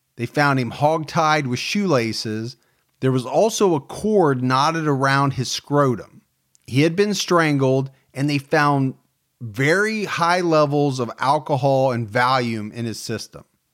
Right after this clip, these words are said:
Now, in September of eighty, there were some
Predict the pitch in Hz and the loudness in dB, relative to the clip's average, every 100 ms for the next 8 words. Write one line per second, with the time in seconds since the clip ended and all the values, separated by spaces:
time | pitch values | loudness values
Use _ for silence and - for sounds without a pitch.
0 | _ - 131 135 165 - - 233 254 214 | _ -4 -2 0 0 0 -2 0 2 2
1 | 156 - 139 139 127 123 127 131 _ _ | 2 0 2 2 2 0 0 -4 _ _
2 | _ 135 135 - 139 | _ -2 0 0 -2